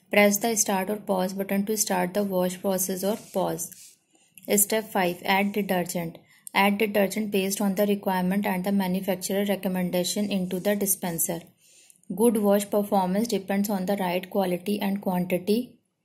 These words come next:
of the detergent used, that is minimum one gram or liter of water in, uh, and in case of more hardness,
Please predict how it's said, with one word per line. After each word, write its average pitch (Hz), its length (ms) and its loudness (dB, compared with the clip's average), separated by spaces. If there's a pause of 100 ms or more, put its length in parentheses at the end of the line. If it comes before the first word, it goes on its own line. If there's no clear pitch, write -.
(1400)
of 208 200 6
the 226 100 6
detergent 202 600 4
used, 190 540 0 (420)
that 196 320 2
is 226 360 0 (360)
minimum 208 600 4 (640)
one 214 420 2
gram 202 520 2 (280)
or 196 160 4
liter 208 380 2
of 214 140 -4
water 196 240 4
in, 214 260 0
uh, 190 440 0
and 208 200 2
in 226 140 0
case 202 300 2
of 226 160 -2
more 196 300 2
hardness, 185 720 0